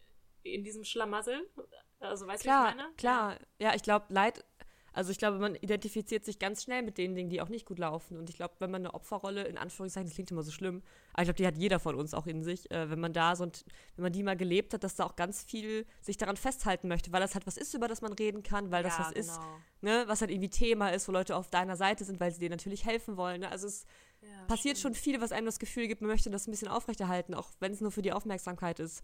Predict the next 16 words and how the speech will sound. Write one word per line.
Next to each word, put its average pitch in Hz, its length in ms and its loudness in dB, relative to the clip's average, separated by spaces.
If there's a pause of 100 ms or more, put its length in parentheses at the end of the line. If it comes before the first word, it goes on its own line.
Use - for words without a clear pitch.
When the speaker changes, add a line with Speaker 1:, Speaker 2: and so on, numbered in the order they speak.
(160)
Speaker 2:
im 185 120 -4
Unterbewusstsein, 160 760 0
was 156 160 -6
man 165 120 -4
natürlich 170 340 -6
nicht 185 140 -4
so 180 100 0
direkt - 340 -6 (320)
merkt, 180 420 2
so. 147 320 -6 (1400)
Ja, 185 240 0 (220)
Speaker 1:
Ähm. 190 200 -4
Speaker 2:
und, 175 640 -2 (320)
hm. 165 280 -4 (440)
<laughs> - 340 -6
Ja? 202 180 -6